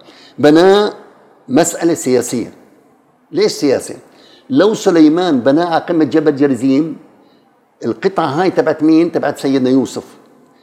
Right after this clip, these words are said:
تسع أسباط ونص بت-، تابعين ليوسف.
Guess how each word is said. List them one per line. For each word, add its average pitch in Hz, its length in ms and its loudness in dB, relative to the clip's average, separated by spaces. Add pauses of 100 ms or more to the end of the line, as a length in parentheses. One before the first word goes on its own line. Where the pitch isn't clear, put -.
(360)
تسع 185 260 0 (120)
أسباط 170 360 -4
ونص 170 440 -4
بت-، - 280 -12 (100)
تابعين 151 340 0
ليوسف. 123 420 -4